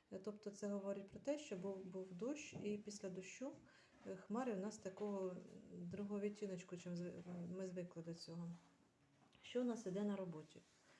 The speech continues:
У нас іде в трішечки вище лінії горизонту,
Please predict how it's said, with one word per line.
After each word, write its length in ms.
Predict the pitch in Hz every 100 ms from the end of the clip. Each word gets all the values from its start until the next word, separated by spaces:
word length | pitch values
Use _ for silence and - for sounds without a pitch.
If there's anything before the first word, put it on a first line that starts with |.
| - - - -
У 60 | 208
нас 280 | 302 311 -
іде 400 | 202 196 196 208 - - - - - - - - _ -
в 120 | 180 175
трішечки 520 | 233 247 214 - 214
вище 300 | 214 214 202
лінії 400 | 196 196 190 190 - - _
горизонту, 840 | 185 190 202 208 277 302 262 262